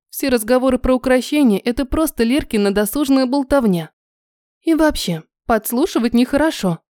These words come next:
вспыхнула Дана. «Издержки профессионализма. Слух, как у кота».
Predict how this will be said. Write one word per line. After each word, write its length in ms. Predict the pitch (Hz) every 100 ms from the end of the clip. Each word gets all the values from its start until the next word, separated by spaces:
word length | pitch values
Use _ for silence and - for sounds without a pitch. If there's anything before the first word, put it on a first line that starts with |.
| _ _
вспыхнула 560 | - - 175 175 175 202
Дана. 360 | 196 160 143 _ _ _ _
«Издержки 640 | - 175 - 165 147 -
профессионализма. 1040 | 190 233 247 262 294 302 254 156 190 190 - _
Слух, 420 | - - 285 269
как 220 | - 240 233
у 40 |
кота». 400 | 214 240 175 139